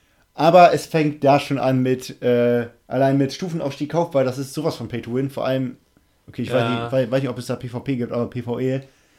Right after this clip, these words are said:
Speaker 1: das fängt schon beschissen an. Es wird sich, ich bin echt gespannt bei Avengers, wie sich das machen wird, wie
Speaker 2: Ja.
Speaker 1: sich das etablieren
Speaker 2: Dummerweise,
Speaker 1: wird.
Speaker 2: ey, ja, es ist kacke, es macht leider irgendwo Sinn, weil du verschiedene Charaktere hast, wenn du dann wirklich sagst, so, ey, ich will jetzt mal mit Hulk spielen, aber ich hab jetzt grad keinen Bock, den jetzt,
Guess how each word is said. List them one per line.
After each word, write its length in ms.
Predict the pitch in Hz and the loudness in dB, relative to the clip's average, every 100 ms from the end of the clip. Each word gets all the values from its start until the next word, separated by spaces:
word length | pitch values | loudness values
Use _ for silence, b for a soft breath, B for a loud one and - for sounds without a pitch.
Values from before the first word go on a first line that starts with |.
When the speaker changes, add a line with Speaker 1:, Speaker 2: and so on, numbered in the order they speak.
| b b - | b b -4
Speaker 1:
das 340 | 143 143 - - - | -4 -4 -12 -18 -14
fängt 420 | - - 202 233 | -12 -2 0 0
schon 220 | - 208 | 2 0
beschissen 380 | 185 170 202 175 | 0 -4 -6 -4
an. 340 | 143 147 165 - _ _ _ _ _ _ _ _ _ | 0 0 -2 -10 _ _ _ _ _ _ _ _ _
Es 120 | 123 | -4
wird 160 | 180 196 | -2 -2
sich, 280 | 170 - - | -6 -10 -10
ich 160 | 151 | -4
bin 180 | - 214 | 0 0
echt 280 | 190 190 - | 0 -2 -2
gespannt 320 | 175 - 165 | -6 -2 0
bei 100 | 147 143 | 2 2
Avengers, 380 | 147 147 127 123 | 2 0 -2 -4
wie 100 | 139 | -6
sich 160 | 131 | -4
das 160 | 139 131 | -4 -4
machen 260 | 131 127 | -2 -2
wird, 200 | 120 117 110 123 | -2 -4 -6 -12
wie 80 | |
Speaker 2:
Ja. 300 | 120 123 123 | -4 -2 0
Speaker 1:
sich 140 | 127 120 | -4 -4
das 180 | 135 139 | -6 -4
etablieren 240 | 127 160 | -2 0
Speaker 2:
Dummerweise, 320 | 190 185 190 180 | 2 2 0 0
Speaker 1:
wird. 20 | |
Speaker 2:
ey, 140 | 151 143 | -4 -6
ja, 420 | 139 143 165 165 - _ | -6 -6 -6 -8 -12 _
es 180 | 147 147 | -6 -6
ist 120 | 151 | -8
kacke, 440 | - 165 185 185 - | -14 -12 -8 -8 -10
es 140 | 147 143 | -12 -10
macht 180 | 151 - _ | -10 -14 _
leider 440 | 143 135 175 165 | -6 -4 -4 -6
irgendwo 260 | 165 165 151 | -8 -10 -10
Sinn, 320 | 120 139 175 | -8 -8 -8
weil 80 | 147 | -8
du 80 | 143 | -10
verschiedene 380 | 139 131 143 135 | -12 -10 -10 -10
Charaktere 440 | 123 123 151 160 | -14 -12 -10 -8
hast, 200 | 151 147 | -10 -10
wenn 80 | 135 | -8
du 40 | |
dann 140 | 127 135 | -6 -8
wirklich 160 | 147 | -10
sagst, 240 | 156 143 143 | -8 -8 -10
so, 80 | 143 | -6
ey, 240 | 127 127 | -4 -4
ich 180 | 123 - | -8 -8
will 100 | 147 | -6
jetzt 160 | 147 139 | -6 -6
mal 200 | 135 131 | -6 -6
mit 180 | 127 131 | -10 -8
Hulk 220 | 151 156 | -8 -10
spielen, 280 | - 143 135 | -8 -6 -6
aber 120 | 123 | -10
ich 80 | 120 | -12
hab 60 | 135 | -14
jetzt 100 | - | -12
grad 180 | 127 | -12
keinen 180 | - 120 | -12 -10
Bock, 160 | 135 135 | -8 -8
den 120 | 123 | -10
jetzt, 220 | 117 - | -12 -18